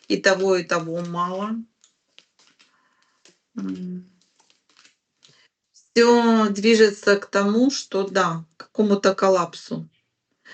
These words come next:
Они благали, благали, э, своих, эм,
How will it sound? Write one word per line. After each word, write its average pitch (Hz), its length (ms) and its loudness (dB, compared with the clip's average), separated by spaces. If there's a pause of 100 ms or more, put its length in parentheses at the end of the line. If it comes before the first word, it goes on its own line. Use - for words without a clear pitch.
(320)
Они 233 280 2
благали, 233 680 0
благали, 214 880 -4
э, 180 340 -6
своих, 190 720 -8
эм, 170 480 -10